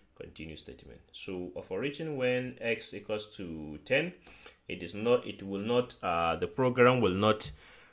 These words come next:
uh, proceed to line number sixteen. It will, uh, increment x so that x will be eleven, and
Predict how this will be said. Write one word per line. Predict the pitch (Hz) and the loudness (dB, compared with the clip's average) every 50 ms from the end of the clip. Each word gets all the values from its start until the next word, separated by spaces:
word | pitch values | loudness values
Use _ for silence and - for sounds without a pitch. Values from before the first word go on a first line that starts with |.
| _ _ | _ _
uh, | - - 64 73 78 78 78 76 76 78 | -4 -2 0 2 4 4 6 6 6 6
proceed | 82 - - 110 92 87 87 - - 113 - - | 4 2 0 0 0 2 2 2 0 -2 -4 -4
to | - 95 | -6 0
line | 90 92 92 95 92 | 2 2 2 2 0
number | 87 82 82 82 110 - - - | -2 -4 -6 -6 -6 -8 -8 -6
sixteen. | - - 87 - - 143 180 202 196 - - | -8 -8 -8 -4 -2 -2 -2 -2 -6 -12 -10
It | - 87 - 90 | -10 -10 -10 -10
will, | 87 85 85 82 76 80 87 82 78 - - - - 82 73 - - 50 50 - - | -8 -6 -6 -6 -6 -6 -6 -8 -8 -8 -10 -12 -12 -12 -14 -14 -16 -18 -18 -16 -8
uh, | - 92 80 76 78 76 - | -4 -4 -2 0 0 -2 -2
increment | 82 87 - - 95 87 92 98 101 104 104 - | -4 -6 -8 -8 -6 -4 -2 -2 -2 -4 -2 0
x | 110 165 - - - - - - - - - - - - | 0 0 0 0 -6 -8 -8 -10 -12 -18 -20 -20 -20 -20
so | _ - 95 90 | _ -4 -2 0
that | 85 80 - | 0 0 0
x | - - - - - - | 0 -2 -2 -2 -8 -8
will | 95 85 82 | -8 -8 -8
be | - - 78 78 76 73 65 64 - - 57 | -8 -8 -8 -6 -6 -8 -8 -8 -8 -8 -6
eleven, | 78 85 101 123 143 156 185 214 208 - - _ _ _ _ _ _ _ _ - | 0 6 6 6 8 8 4 2 0 -4 -16 _ _ _ _ _ _ _ _ -4
and | - - 87 | -4 -4 -4